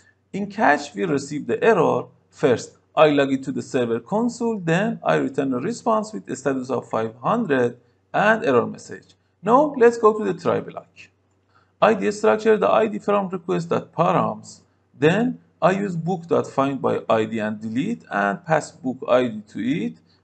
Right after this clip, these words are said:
and I save the result in a variable named result. Then, I check the result. If the result is false, I return a status of four oh four with an error message. Else, I return a status of two hundred with a success message.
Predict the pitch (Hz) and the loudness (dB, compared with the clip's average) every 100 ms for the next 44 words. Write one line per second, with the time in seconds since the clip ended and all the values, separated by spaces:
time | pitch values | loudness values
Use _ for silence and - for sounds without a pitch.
0 | _ 117 113 110 110 110 123 113 113 120 | _ -2 0 0 -2 -2 -4 0 -2 -2
1 | 170 214 220 214 190 165 180 233 208 175 | -2 0 0 0 -4 0 2 2 0 -2
2 | 143 170 226 247 165 123 110 - - _ | -4 -4 -4 -6 -8 -6 -4 -6 -12 _
3 | _ _ _ _ _ _ 143 196 254 269 | _ _ _ _ _ _ 0 2 2 0
4 | - _ - 214 220 226 214 143 117 104 | -6 _ 2 4 4 -2 2 0 0 -6
5 | - - _ _ _ 202 - 147 160 139 | -10 -10 _ _ _ -10 -2 0 2 2
6 | 113 113 110 - 147 156 240 226 - _ | 0 -4 -14 -2 2 4 2 -4 -16 _
7 | 143 151 127 - 127 110 107 120 107 113 | 2 2 0 -2 -2 -2 -4 -4 -2 -6
8 | - - 117 87 - - 139 190 262 - | -6 -4 -2 -2 -6 -2 2 4 4 0
9 | _ _ 180 220 220 - 123 107 104 - | _ _ -6 -2 -2 0 0 0 -4 -10
10 | 90 92 - _ _ _ 175 208 277 269 | -12 -14 -20 _ _ _ 2 4 2 -2
11 | - - 175 165 165 165 139 - 160 139 | -4 2 4 2 -2 -4 -4 -4 -4 -4
12 | 135 123 - 131 120 185 240 170 151 151 | -6 -6 -10 -12 -2 0 0 0 0 -2
13 | 220 233 - 113 - 101 98 92 - 87 | -8 -6 0 -2 -2 -10 -10 -18 -14 -16
14 | 85 - | -16 -20